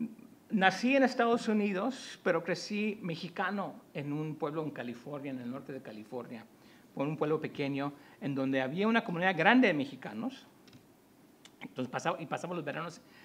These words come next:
en Mexicali con mis abuelos. Entonces, nunca tenía que vivir en inglés. Pero cuando empecé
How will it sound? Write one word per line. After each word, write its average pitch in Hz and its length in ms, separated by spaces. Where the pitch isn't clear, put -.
en 147 100
Mexicali 147 420
con 131 160
mis 117 160
abuelos. 147 640
Entonces, - 260
nunca 208 720
tenía 160 280
que 175 80
vivir 147 220
en 143 80
inglés. 135 420
Pero 160 200
cuando 160 160
empecé 196 720